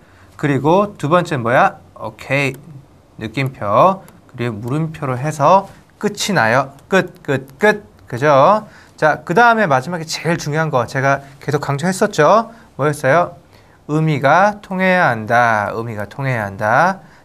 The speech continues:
자, 의미가 통해야 한다는 말은 뭐예요, 여러분? 의미가 통해야 된다? 그 말 뜻은 뭐냐면요. 적어도 누가 무엇을,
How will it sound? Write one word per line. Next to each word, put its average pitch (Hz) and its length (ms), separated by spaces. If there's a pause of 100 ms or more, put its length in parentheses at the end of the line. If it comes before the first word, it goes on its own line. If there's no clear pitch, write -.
자, 127 80
의미가 214 340
통해야 226 440
한다는 190 360
말은 131 300
뭐예요, 101 260
여러분? 113 380 (540)
의미가 202 280
통해야 190 360
된다? 147 420 (260)
그 - 140
말 160 180
뜻은 170 240
뭐냐면요. 120 760 (340)
적어도 175 760 (540)
누가 220 600 (140)
무엇을, 160 720